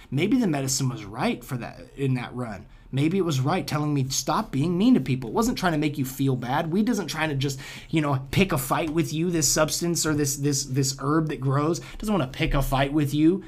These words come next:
Maybe it's telling you to get your shit straight. And that's when you wanna look into the medicinal part of this, 'cause otherwise someone could just be like, "You're just smoking weed. It's just weed." But it's like, no, there's a medicinal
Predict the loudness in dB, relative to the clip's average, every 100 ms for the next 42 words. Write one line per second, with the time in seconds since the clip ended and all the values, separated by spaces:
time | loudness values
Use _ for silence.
0 | -16 -20 -14 2 4 4 6 6 6 2
1 | -2 0 2 4 6 8 8 6 2 0
2 | 0 2 2 2 -2 -4 -8 -6 -2 -2
3 | -2 0 2 2 0 0 0 0 -4 -4
4 | -4 2 4 2 0 -4 -6 -8 -8 -10
5 | -6 -4 0 0 0 -2 -4 -6 -8 -8
6 | -8 -10 -10 -6 -4 -4 -4 -4 -4 -4
7 | -6 -8 -6 -2 -2 -2 -8 -10 -8 -6
8 | -6 -4 -4 0 2 2 2 0 -2 -2
9 | -4